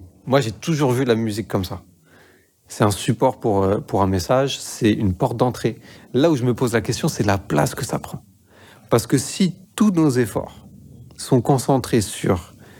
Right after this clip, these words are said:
attirer le monde, faire du bruit, un peu ce combat culturel, tu vois. Dans le monde, ils font ça, nous, on n'arrive pas.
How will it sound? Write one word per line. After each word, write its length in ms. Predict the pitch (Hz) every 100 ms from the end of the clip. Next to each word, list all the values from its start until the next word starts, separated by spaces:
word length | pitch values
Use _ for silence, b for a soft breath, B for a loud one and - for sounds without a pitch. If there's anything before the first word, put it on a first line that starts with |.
| B _ -
attirer 440 | - 127 - 147 143
le 100 | 135
monde, 320 | 120 135 120 - - - - -
faire 280 | - 156 123
du 120 | 120
bruit, 240 | 113 143
un 100 | 139
peu 100 | 127
ce 120 | 185 131
combat 300 | - 120 113
culturel, 680 | - 139 - 143 151 160 110
tu 100 | 127
vois. 120 | 123
Dans 180 | 120 131
le 80 | 131
monde, 240 | 147 139
ils 80 | 131
font 180 | - 135
ça, 200 | - 139
nous, 120 | 135
on 320 | 147 135 127
n'arrive 320 | 123 123 117 -
pas. 320 | 135 123